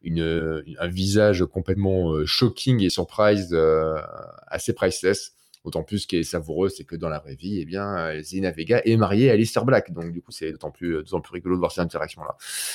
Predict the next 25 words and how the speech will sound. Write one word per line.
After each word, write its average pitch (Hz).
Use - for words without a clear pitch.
Donc, 110
euh, -
ouais, 160
non, 285
un 90
petit 90
opener, 95
euh, 80
logique. 80
Moi, 85
euh, 87
moi, 90
Austin 98
Theory, 98
je -
suis 87
pas, 82
je 80
le 82
trouve -
encore 87
trop -
green, 98
hein, 85
euh, 80